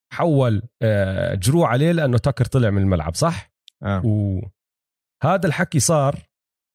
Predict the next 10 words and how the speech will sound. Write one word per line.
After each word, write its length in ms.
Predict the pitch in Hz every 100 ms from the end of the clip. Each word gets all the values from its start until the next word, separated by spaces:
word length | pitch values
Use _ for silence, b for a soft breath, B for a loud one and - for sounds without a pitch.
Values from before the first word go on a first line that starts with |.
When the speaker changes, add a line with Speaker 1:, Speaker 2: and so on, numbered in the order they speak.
| _ -
Speaker 1:
بالضبط 760 | 101 98 120 185 - - - _ 104
بعد 560 | 101 131 139 151 135 -
اللي 360 | 139 127 120 117
هو 220 | 147 135
النزال 680 | 135 139 110 110 101 139 123
تبع 300 | - 107 95
كريس 300 | - 131 -
بول 260 | - 120 107
وديفن 360 | 101 101 101
بوكر. 360 | 95 95 -